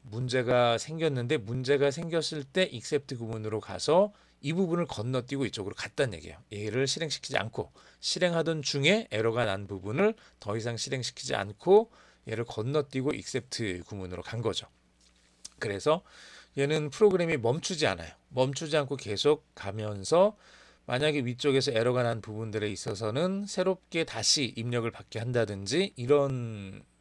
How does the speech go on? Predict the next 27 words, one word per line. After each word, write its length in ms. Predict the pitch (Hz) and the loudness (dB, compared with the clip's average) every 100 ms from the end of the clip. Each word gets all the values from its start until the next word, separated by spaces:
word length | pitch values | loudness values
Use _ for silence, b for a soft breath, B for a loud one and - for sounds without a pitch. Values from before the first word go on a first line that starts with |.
| - | -16
그 260 | 110 117 170 B B B B | -6 -4 -4 B B B B
추가적인, 560 | - - 220 170 127 87 _ - | -10 2 4 6 2 -2 _ -10
부가적인 500 | 127 131 113 92 - b b b _ | 2 4 4 0 -8 b b b _
그런 260 | 117 131 | -2 -2
내용들을 480 | 110 104 104 98 147 | 0 -2 -2 0 0
집어넣을 380 | 139 - 98 82 | 0 -6 -6 -8
수 140 | - 110 | -10 -10
있게 220 | - 147 | -2 0
됩니다. 380 | 85 82 - - _ | 0 -8 -14 -14 _
그래서 200 | 110 113 | -6 -4
여러분들이 440 | 101 123 123 113 | -2 -2 -2 -2
만약에 280 | 120 98 104 | 0 0 -4
게임을 340 | - 156 190 | -2 -2 0
만든다거나 680 | 175 110 107 104 87 113 110 | 0 -2 -2 -4 -2 0 0
이제 140 | 98 101 | -2 -12
프로그램 340 | - 180 151 139 | -4 2 2 0
간단한 380 | 95 101 110 | -4 -4 -2
걸 100 | 104 | -2
만든다고 480 | 95 90 90 95 90 | -6 -8 -10 -8 -4
했을 240 | 147 - 120 | -4 -4 -2
때 240 | - 131 B B B B B | 0 -2 B B B B B
try 300 | - 202 202 | -4 2 2
except 400 | 165 - 156 - | 2 -2 -4 -4
구문을 400 | 143 147 147 151 | -4 -2 0 0
잘 260 | 127 101 101 | -2 -4 -4
사용을 420 | 123 147 135 127 | 0 0 0 -2
해주면은, 1040 | 165 - 160 151 131 101 101 98 127 104 | -6 -4 -4 -2 -2 -2 -6 -4 -4 -6